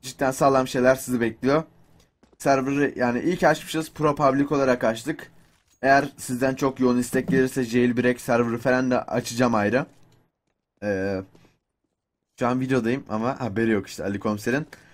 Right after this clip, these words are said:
Ali Komiser'e buradan selam. Ee, bakalım be-, beşe sekiz olmuş. Evet, videoyu da fazla uzun tutmayacağım. Ee,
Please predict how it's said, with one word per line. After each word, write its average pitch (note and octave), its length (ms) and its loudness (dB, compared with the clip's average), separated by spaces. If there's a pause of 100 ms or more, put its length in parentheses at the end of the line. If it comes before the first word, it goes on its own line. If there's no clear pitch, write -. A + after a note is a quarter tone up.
(280)
Ali B2 160 2
Komiser'e A#2+ 500 2
buradan A#2 520 -2
selam. G#2+ 580 0 (1500)
Ee, G2+ 260 -4
bakalım A#2+ 380 -2
be-, A2+ 260 -2
beşe A2+ 320 -6
sekiz A#2+ 360 -8
olmuş. A2+ 420 -6 (2000)
Evet, A#2 440 -8
videoyu C3+ 300 0
da C#3 80 0
fazla C#3 340 0
uzun C#3+ 180 -2
tutmayacağım. D3 640 -4
Ee, G#2+ 400 0